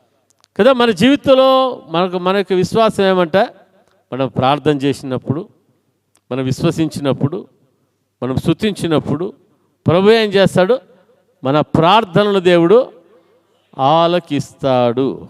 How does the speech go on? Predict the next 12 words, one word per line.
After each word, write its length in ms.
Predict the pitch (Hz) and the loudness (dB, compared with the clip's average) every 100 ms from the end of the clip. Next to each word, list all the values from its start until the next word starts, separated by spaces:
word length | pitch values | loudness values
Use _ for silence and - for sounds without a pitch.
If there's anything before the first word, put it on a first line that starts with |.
| 123 | -2
హల్లెలూయా. 560 | 165 170 190 202 117 87 - _ _ _ _ _ _ _ _ _ _ - | 0 4 4 4 2 -8 -20 _ _ _ _ _ _ _ _ _ _ 0
కదా, 160 | 214 | 2
అనేకుల 400 | 269 220 240 240 | 4 2 0 2
జీవితాల్లో 960 | 202 190 220 - 208 185 170 131 139 190 - _ _ - | 2 2 2 0 0 2 2 2 0 -4 -10 _ _ -4
మరి 240 | 180 190 - 196 | 0 0 0 -4
చీకటిలో 440 | 208 202 202 202 | -2 -4 -2 -2
ఇక్కడ 260 | 190 185 175 | -2 -2 0
ఉంటున్న 420 | 175 160 170 175 | 0 -2 -4 -2
వారు 280 | 160 160 151 | 0 0 -2
వెళ్ళిన 320 | 131 156 160 | -2 -2 0
వాళ్ళుగా 500 | 160 156 151 151 147 | 0 0 0 0 -2
ఉన్నారు. 440 | 117 127 156 147 | -2 -2 -2 -2